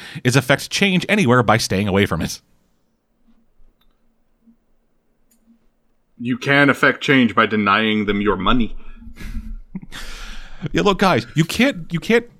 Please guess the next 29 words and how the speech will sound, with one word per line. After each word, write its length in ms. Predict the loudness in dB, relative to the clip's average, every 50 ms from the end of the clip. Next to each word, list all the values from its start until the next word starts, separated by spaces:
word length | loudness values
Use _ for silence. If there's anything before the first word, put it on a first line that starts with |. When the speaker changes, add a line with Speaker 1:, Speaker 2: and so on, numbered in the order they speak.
| _ -12
Speaker 1:
you 100 | -10 -2
can't, 220 | 0 0 2 4
like, 120 | 2 2 4
just 300 | 2 0 0 0 -6 -2
discount 380 | -2 -2 -2 2 2 2 4
an 60 | 4 2
entire 260 | 4 4 4 4 4
culture 480 | 4 2 0 0 2 0 0 -2 -2 -4 -10 -12 -2
because 280 | -2 0 2 4 2 4
they 100 | 4 4
do 100 | 4 4
one 280 | 4 4 4 4 4 2
thing 340 | 2 0 0 2 2 2
weird. 320 | 2 2 2 2 0 -4 -10 -12 -2 4
All 160 | 4 4 4
cultures 340 | 4 0 0 2 2 2 2
are 60 | 2
relevant. 420 | 0 0 -2 -2 -4 -6 -8 -10 -18 -18 -18 -18 -14
But 300 | -12 -4 2 4 4 4 4 4
on 160 | 4 4 6
that 180 | 4 2 2
note, 300 | 4 4 4 4 4 2 -2 -14 -20 -10
women 300 | 0 2 4 4 6 6
are 100 | 6 6
the 120 | 6 4 4
best. 500 | 4 4 4 4 2 2 0 0 -6 _ _ _ _ _ _ _ _ _ _ _ _ _ _ _ _ _ _ _ _ _ _ _ _ _ _ _ _ _ _ _ _ _ _ -4
Speaker 2:
We 200 | 2 4 4 6
like 320 | 6 6 6 4 2 2
women 480 | 2 2 4 4 4 2 2 0 -4